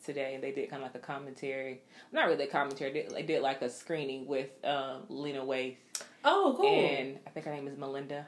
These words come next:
Speaker 1: I don't wanna butcher her last name, but the director. So I can, I could tell
Speaker 2: Yeah.
Speaker 1: by that conversation what happened, so it's okay.
Speaker 2: Right, okay, okay. So yeah, super dope movie then, uh, modern day Bonnie and Clyde. But shout out to Lena Waithe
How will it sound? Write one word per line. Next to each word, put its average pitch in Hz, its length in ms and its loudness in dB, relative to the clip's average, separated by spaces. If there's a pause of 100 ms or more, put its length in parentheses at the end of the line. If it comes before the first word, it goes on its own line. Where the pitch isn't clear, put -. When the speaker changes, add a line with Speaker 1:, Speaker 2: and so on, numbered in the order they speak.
Speaker 1:
I 127 120 -4
don't 131 120 -6
wanna 139 160 -8
butcher 147 240 -6
her 151 100 -2
last 143 260 -2
name, 139 160 -6
but 139 120 -6
the 143 120 -4
director. 139 560 -2 (320)
So - 160 2
I 131 120 6
can, 151 160 -6 (100)
I 160 80 10
could 165 180 0
tell 160 240 10
Speaker 2:
Yeah. 160 60 6
Speaker 1:
by 151 140 10
that 147 180 4
conversation 135 600 0
what 123 100 0
happened, - 380 -6
so - 100 -6
it's - 200 -10
okay. - 180 -14 (160)
Speaker 2:
Right, 180 240 4
okay, 175 340 0
okay. 135 300 -6
So 190 100 8
yeah, 175 240 6
super 254 300 2
dope 185 200 8
movie 151 280 -4
then, 139 360 -2
uh, 139 180 -2
modern 156 360 -2
day 156 160 0
Bonnie 147 380 -6
and 143 60 -8
Clyde. 139 360 0
But 151 180 0
shout 202 280 0
out 196 240 2
to - 80 -8
Lena 160 340 -6
Waithe 147 320 -2